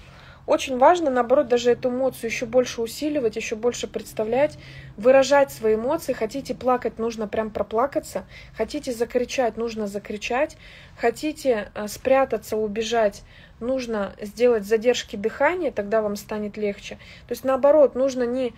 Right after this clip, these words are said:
а, как бы, не пытаться как-то забыть про это, а нужно это выразить, нужно это прожить, и тогда вас эта ситуация отпустит, понимаете? Нужно, немножко неправильно, Лидия, делали методику. Ну, не нужно представлять, что что-то от вас уходит, или вы там.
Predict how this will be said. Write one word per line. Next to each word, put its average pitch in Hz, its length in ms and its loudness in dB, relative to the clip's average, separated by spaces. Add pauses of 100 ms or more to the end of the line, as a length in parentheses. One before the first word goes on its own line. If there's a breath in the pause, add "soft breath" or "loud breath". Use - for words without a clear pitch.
(320 loud breath)
а, 202 160 -6
как 220 200 -4
бы, 202 240 0 (500 loud breath)
не 233 140 -6
пытаться 330 500 2
как-то 233 500 0
забыть 247 500 -2
про 214 160 2
это, 196 360 0 (320 loud breath)
а 214 100 0
нужно 277 320 -2
это 262 200 2
выразить, 226 720 0 (320 loud breath)
нужно 269 260 -2
это 247 200 -2
прожить, 240 600 -2 (220 loud breath)
и 214 60 -8
тогда 233 340 4
вас 277 200 2
эта 233 160 -6
ситуация 240 600 -2
отпустит, 208 580 -12
понимаете? 208 640 -6
Нужно, 220 460 -4
немножко 240 480 -4
неправильно, 240 480 -2
Лидия, 196 340 -6
делали 190 380 -4
методику. 196 600 -8
Ну, 226 160 -6
не 240 180 -4
нужно 269 300 -4
представлять, 240 480 -4
что 240 180 -10
что-то 226 340 -4
от 202 120 -4
вас 214 200 -4
уходит, 269 480 -6
или 208 120 -4
вы 202 160 -6
там. 196 200 -10